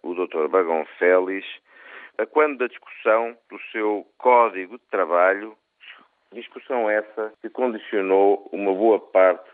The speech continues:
do consulado do doutor Barroso. De acordo com todos os estudos internacionais realizados e disponíveis, no que ao trabalho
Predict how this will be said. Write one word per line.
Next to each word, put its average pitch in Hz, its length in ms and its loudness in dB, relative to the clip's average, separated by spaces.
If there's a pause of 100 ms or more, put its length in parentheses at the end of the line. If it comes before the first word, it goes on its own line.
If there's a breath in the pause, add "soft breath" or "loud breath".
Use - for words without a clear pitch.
do 90 160 -14
consulado 80 1040 0
do 78 100 -14
doutor 78 480 0 (480)
Barroso. 78 520 -6 (960 loud breath)
De 135 120 -2
acordo 170 400 0
com 151 180 -4
todos 143 300 -2
os 123 100 -14
estudos 104 320 -14
internacionais 95 920 -4 (260)
realizados 85 880 -2
e 87 80 -16
disponíveis, 123 840 -8 (560)
no 90 120 -12
que - 120 -6
ao 87 80 2
trabalho 80 680 -2